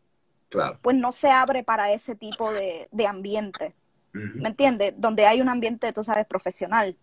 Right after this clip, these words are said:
Speaker 2: Y
Speaker 1: Sí, sí.
Speaker 2: eh, los he tenido,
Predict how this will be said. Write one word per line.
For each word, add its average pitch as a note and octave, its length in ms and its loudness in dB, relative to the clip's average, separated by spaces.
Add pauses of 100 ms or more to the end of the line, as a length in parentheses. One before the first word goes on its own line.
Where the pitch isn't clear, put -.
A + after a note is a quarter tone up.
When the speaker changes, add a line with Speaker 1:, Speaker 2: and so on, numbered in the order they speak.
(1400)
Speaker 2:
Y G#3 520 -2 (2250)
Speaker 1:
Sí, A2+ 140 4
sí. A#2+ 140 4
Speaker 2:
eh, - 120 -8 (360)
los C#4 180 10
he D4+ 140 8
tenido, F4+ 480 -2